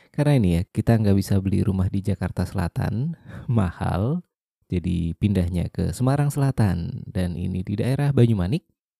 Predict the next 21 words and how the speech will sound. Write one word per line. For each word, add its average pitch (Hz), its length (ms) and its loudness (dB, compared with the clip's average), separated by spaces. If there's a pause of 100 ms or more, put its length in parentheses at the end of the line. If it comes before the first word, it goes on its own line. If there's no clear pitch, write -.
(300)
dingin 117 480 2
ya. 113 160 2 (480)
Kemarin 120 320 4
tuh 165 80 2
seharian 110 480 2
suhu 104 320 0
tuh 151 160 0
sekitar - 320 -2
dua 87 160 2
puluh 82 80 -2
enam 87 160 0
sampai 92 160 -2
dua 90 160 0
puluh - 80 -4
sembilan, 92 400 0
dan 82 160 -4
ini 85 240 -4
pagi-pagi 92 480 -4
dua 92 240 -2
puluh - 0 -
enam, 92 160 -2